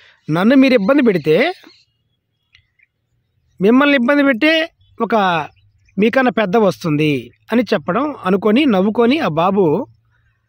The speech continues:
ఆ రాళ్ళని అన్నీ కూడా తీసి పక్కన పడేసి వెళ్ళిపోయాడు. ఇక ఆ రోజు నుంచి ఆ బాబుకి బోట్రాలు తగలలేదు. అని ఈ విధంగా గోమాత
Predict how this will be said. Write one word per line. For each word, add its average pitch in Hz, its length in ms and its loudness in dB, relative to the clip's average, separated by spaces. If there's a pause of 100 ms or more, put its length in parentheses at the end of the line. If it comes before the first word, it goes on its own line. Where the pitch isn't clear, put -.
(640)
ఆ 160 80 -2
రాళ్ళని 196 460 0
అన్నీ 190 140 2
కూడా 185 160 0
తీసి 180 360 -4 (480)
పక్కన 180 340 -4 (160)
పడేసి 160 400 -2 (240)
వెళ్ళిపోయాడు. 147 600 -2
ఇక 220 180 -2
ఆ 220 140 2
రోజు 208 220 2
నుంచి 214 220 0
ఆ 185 60 2
బాబుకి 165 400 -2
బోట్రాలు 156 400 -2
తగలలేదు. 131 440 -8 (2750)
అని 277 220 2
ఈ 220 140 2
విధంగా 214 680 2 (340)
గోమాత 190 800 -2